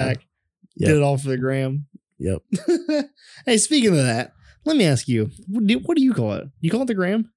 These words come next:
Speaker 2: I call it Instagram.
Speaker 1: You call it Instagram.
Speaker 2: Yeah. I mean,
Speaker 1: Uh,
Speaker 2: I'll jokingly call it the gram, but I don't
Speaker 1: Uh-huh.
Speaker 2: like, in, like, if I'm talking about, like, "Oh, yeah, on Facebook and the gram," I
Speaker 1: Yeah.
Speaker 2: say Instagram.
Speaker 1: Uh-huh.
Speaker 2: Why?
Speaker 1: Some people, well, some people say Insta.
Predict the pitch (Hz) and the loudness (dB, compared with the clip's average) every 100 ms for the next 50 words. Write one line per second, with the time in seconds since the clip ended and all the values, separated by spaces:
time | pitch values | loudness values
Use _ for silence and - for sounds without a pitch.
0 | _ - 107 117 87 - 82 - - 80 | _ -4 -2 0 -2 -4 -6 -6 -8 -8
1 | 80 90 135 131 127 123 165 - 98 92 | -8 -2 0 0 0 0 -2 -4 -6 -8
2 | 110 - 78 85 92 - - _ - 117 | -12 -6 -4 -2 -4 -10 -20 _ 0 4
3 | 131 123 147 127 107 120 107 95 95 92 | 4 4 4 4 2 2 2 0 0 0
4 | 98 92 95 90 92 92 95 95 104 120 | -2 -2 -4 -4 -4 -4 -4 -4 -2 -2
5 | 110 92 98 107 104 95 95 - - - | -2 -2 -2 0 2 2 0 -4 -20 -18
6 | - 117 131 135 131 123 120 107 110 90 | -4 0 2 4 2 2 2 2 0 0
7 | 98 92 156 156 156 120 107 - 123 - | 0 0 2 2 2 2 0 0 0 2
8 | 123 113 113 101 98 107 98 90 92 117 | 0 2 2 0 0 2 2 0 0 0
9 | 104 95 82 90 80 55 52 - 78 113 | 0 -2 -2 -6 -6 -8 -10 -10 -6 -6
10 | 110 107 117 _ _ _ - 185 165 147 | -6 -8 -12 _ _ _ -4 0 2 0
11 | 123 135 131 147 156 160 151 143 127 117 | -2 -2 0 0 0 0 0 0 -2 -4
12 | - 117 120 | -4 -6 -8